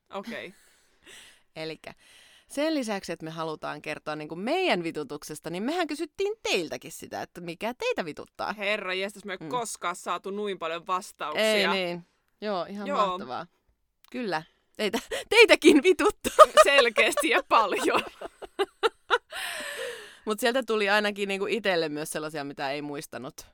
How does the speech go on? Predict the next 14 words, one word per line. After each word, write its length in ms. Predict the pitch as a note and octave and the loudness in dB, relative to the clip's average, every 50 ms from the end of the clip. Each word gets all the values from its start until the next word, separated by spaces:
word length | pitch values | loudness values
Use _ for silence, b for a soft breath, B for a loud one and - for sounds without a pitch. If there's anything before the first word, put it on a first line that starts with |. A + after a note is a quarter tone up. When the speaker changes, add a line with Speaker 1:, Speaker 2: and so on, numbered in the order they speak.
| _ _ _ _ _ _ _ | _ _ _ _ _ _ _
Speaker 1:
Että 280 | F#3 F#3+ - - F#3+ | -10 -10 -8 -8 -8
ai 140 | A#3+ B3 A#3 | -8 -6 -4
niin, 140 | A3+ A3+ A3+ | -4 -4 -2
mua 100 | A3+ A3 | -2 -2
Speaker 2:
Mm. 60 | A3+ | -2
Speaker 1:
muuten 220 | A3+ G#3+ E3 G#3 F3 | -2 -4 -4 -4 -6
vituttaa 440 | D#3+ - G#3 F#3+ - - G3+ G3 | -6 -6 -6 -8 -6 -4 -4 0
tääkin 460 | - B3 A#3+ A3 G#3 G3+ - - A#3+ - D#4+ | 4 8 8 8 8 8 4 0 -2 0 2
Speaker 2:
Niin. 280 | C4+ C4+ C4 B3+ C4 D#4 | 2 4 4 4 4 4
Speaker 1:
asia. 140 | D#4 - - - - - | 4 4 2 2 -6 -18
<laughs> 140 | - - - | -8 2 2
Speaker 2:
Että 140 | B4 - - | 2 2 2
kiitos 380 | - G4 A4+ A4+ - A#4 C5+ E4 | 2 4 4 6 6 6 6 6
muistutuksesta. 1040 | C4 A3 A3 A#3 C4 B3+ - C4+ - C#4 C#4+ - - - F#4 D4 - F#4+ - - D4 | 4 2 4 4 2 2 0 -2 -2 -2 -2 -2 2 4 6 6 6 4 8 8 8